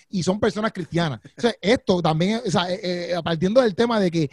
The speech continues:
los cristianos en las redes sociales, mira, hay veces que, mira, aunque a ti no te guste algo, y a lo mejor tú pienses, mira, pues, ok, pues, si tú se lo quieres decir, díselo por mensaje. Pero tú no tienes que escribir un mensaje de, de un comentario ahí, súper,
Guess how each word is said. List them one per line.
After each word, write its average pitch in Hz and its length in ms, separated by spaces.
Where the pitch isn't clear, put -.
los 180 160
cristianos 185 340
en 226 60
las 226 80
redes 226 180
sociales, 190 360
mira, 220 160
hay 190 60
veces 165 280
que, 160 180
mira, 202 160
aunque 170 140
a - 20
ti 151 80
no 202 60
te 226 60
guste 220 280
algo, 151 420
y 151 420
a 139 80
lo 143 80
mejor 151 200
tú 220 140
pienses, 208 240
mira, 247 220
pues, 202 140
ok, 233 160
pues, 175 140
si 175 80
tú 202 100
se 285 120
lo 277 40
quieres 262 240
decir, 226 140
díselo 196 300
por 185 120
mensaje. 147 440
Pero 190 120
tú 190 60
no 254 80
tienes 277 120
que 285 60
escribir 240 300
un 208 80
mensaje 233 540
de, 180 180
de 170 80
un 220 160
comentario 214 640
ahí, 175 260
súper, 190 440